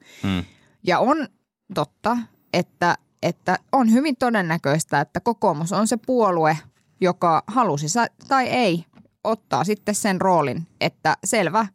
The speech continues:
Speaker 2: mennään sitten hallitukseen katsomaan tämä. Ja sitten, ja mä luulen, että tämä on asia, joka tiedetään myös esimerkiksi nykyisissä hallituspuolueissa, ja sitten ne tulee huutamaan niinku crazyt tästä. Ja,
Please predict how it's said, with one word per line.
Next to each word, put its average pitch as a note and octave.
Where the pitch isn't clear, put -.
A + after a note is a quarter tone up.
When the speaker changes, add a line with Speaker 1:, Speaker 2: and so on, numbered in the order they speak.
Speaker 2:
mennään F#3+
sitten A#3+
hallitukseen E3+
katsomaan -
tämä. -
Ja F3
sitten, B3
ja F#3+
mä F#3+
luulen, C#4+
että F#3+
tämä G3+
on F3+
asia, G3
joka E3
tiedetään E3
myös D3
esimerkiksi D3+
nykyisissä D#3
hallituspuolueissa, -
ja F3+
sitten C4+
ne B3
tulee F#3
huutamaan D3+
niinku C#3
crazyt C3+
tästä. -
Ja, -